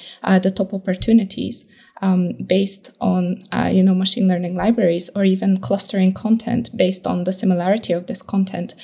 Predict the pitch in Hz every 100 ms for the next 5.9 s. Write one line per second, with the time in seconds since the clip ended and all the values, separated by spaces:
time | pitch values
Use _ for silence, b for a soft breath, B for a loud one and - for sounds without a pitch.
0 | B B - 190 196 196 185 185 190 185
1 | 185 180 180 185 190 180 180 185 - 180
2 | 185 - 185 175 175 - - 190 190 202
3 | 185 180 - - 185 180 B B B -
4 | 190 180 180 180 - _ - 185 190 190
5 | 185 180 170 175 185 190 175 185 -